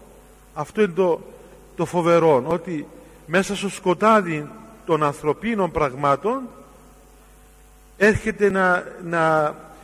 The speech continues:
επ-, να επι-, γίνει επιπρόσθετη και η απουσία του Θεού. Το σκότος της απουσίας του Θεού.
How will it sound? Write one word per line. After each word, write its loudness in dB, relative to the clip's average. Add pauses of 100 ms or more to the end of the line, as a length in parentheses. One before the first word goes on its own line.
(100)
επ-, -4
να 0
επι-, -2
γίνει -6
επιπρόσθετη -2 (500)
και -4
η 2
απουσία -4
του -12
Θεού. -6 (420)
Το -4
σκότος -2
της -20
απουσίας -8
του -20
Θεού. -10